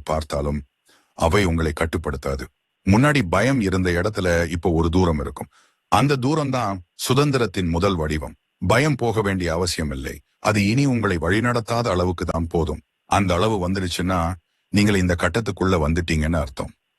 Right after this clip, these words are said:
இந்த கட்டத்துல சிலர் ஒரு தவறு செய்வார்கள். இந்த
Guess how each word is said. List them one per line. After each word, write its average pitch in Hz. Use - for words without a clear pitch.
இந்த 120
கட்டத்துல 107
சிலர் 87
ஒரு 80
தவறு 85
செய்வார்கள். 69
இந்த 95